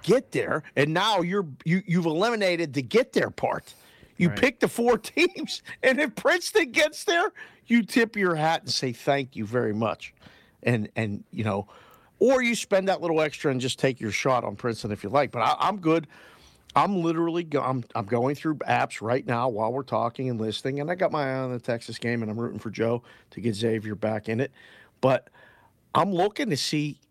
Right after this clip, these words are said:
Speaker 1: what we can do. I might be taking a trip right from here, finish the
Speaker 2: Well,
Speaker 1: show,
Speaker 2: I
Speaker 1: and go unload a little bit
Speaker 2: and,
Speaker 1: on this.
Speaker 2: and I
Speaker 1: There you
Speaker 2: forget
Speaker 1: go.
Speaker 2: which, I forget which book it was,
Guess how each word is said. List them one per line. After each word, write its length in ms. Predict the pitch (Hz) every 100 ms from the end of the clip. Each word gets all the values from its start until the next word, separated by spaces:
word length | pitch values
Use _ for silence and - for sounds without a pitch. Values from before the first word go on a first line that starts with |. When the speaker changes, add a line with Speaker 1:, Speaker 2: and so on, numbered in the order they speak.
| _ -
Speaker 1:
what 340 | 120 143 147
we 80 | 151
can 200 | 147 120
do. 220 | 156 233
I 100 | 151
might 360 | 160 156 143 -
be 120 | 143
taking 340 | 160 151 160
a 80 | 151
trip 340 | - 226 254 165
right 420 | 202 120 151 185
from 280 | - 233 196
here, 320 | 160 139 180
finish 400 | - 123 156 -
the 80 | 196
Speaker 2:
Well, 80 | 170
Speaker 1:
show, 240 | 135 156 - - -
Speaker 2:
I 120 | 160 - -
Speaker 1:
and 140 | 127
go 300 | 131 135 147 - -
unload 480 | 131 139 160 233 277
a 60 |
little 220 | 143 120 104
bit 140 | 107
Speaker 2:
and, 100 | 82
Speaker 1:
on 80 | -
this. 320 | 131 - -
Speaker 2:
and 100 | 170
I 120 | 156
Speaker 1:
There 40 | 151
you 40 |
Speaker 2:
forget 240 | 143 139 170
Speaker 1:
go. 80 | 147
Speaker 2:
which, 220 | 139 - - -
I 120 | 139
forget 360 | - 143 156 156
which 240 | 151 -
book 200 | 135 135
it 100 | 139 101
was, 500 | 104 110 131 -